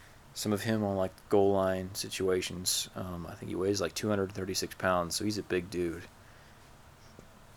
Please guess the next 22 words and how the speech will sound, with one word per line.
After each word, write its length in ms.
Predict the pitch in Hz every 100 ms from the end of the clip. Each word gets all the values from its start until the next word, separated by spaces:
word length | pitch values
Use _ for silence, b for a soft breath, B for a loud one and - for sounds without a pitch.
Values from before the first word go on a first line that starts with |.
| - 92
But 180 | 95
yeah, 180 | 80 67 - -
there's 260 | 117 110 -
quite 320 | - 143 127
a 40 |
few 180 | - 107
names. 400 | 104 95 92 101
There's, 260 | 101 - - - - - - - - - - - -
I 60 | -
think 300 | - 101 90
I 20 |
already 300 | 92 92 85
listed 460 | 90 92 - 78
ten 280 | - 107 101
names 280 | 98 98 92
at 80 | 55
linebacker. 720 | 85 87 87 80 - 71 - - - - - - - 101
Um, 420 | 80 73 71 107 -
they 120 | -
can't 280 | - 127 127
all 220 | 80 92
play, 460 | 85 82 71 65